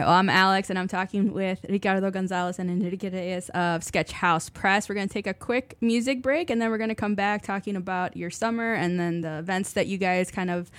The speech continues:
uh, put on or, you know, took pl-, uh, part of. Um, so yeah, we'll be right back right here on Radio One Chicago.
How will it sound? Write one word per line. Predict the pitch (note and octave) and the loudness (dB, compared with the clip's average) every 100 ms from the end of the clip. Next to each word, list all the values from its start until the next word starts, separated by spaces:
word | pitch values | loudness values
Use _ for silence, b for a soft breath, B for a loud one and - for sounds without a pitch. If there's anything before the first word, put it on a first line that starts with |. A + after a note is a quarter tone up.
| B B B | B B B
uh, | - E3+ E3 E3+ | -2 0 0 -2
put | - G3 | 0 0
on | - G3+ G#3 G#3 G3+ | 2 4 6 4 4
or, | F3+ E3+ E3 | 2 2 0
you | F3+ | 0
know, | F3 | -2
took | E3+ F#3 - | -4 -8 -6
pl-, | - | -6
uh, | - E3 D#3+ F#3+ - | -2 0 -2 -6 -8
part | G#3+ G#3+ | -2 0
of. | A3 A3+ A3 B B - | 0 -2 -4 B B -10
Um, | F#3 F3 E3+ | -6 -4 -4
so | F3 | -6
yeah, | D4 | -4
we'll | D#4 G3 | -4 -2
be | A3 | 0
right | A3+ A3+ | 0 0
back | B3+ B3+ - | -2 -4 -4
right | G#3 | -6
here | A3 A#3 - | -6 -8 -8
on | G3+ | -10
Radio | G3 G3 G3+ | -8 -8 -10
One | G3+ | -10
Chicago. | - A3+ D4+ | -10 -8 -8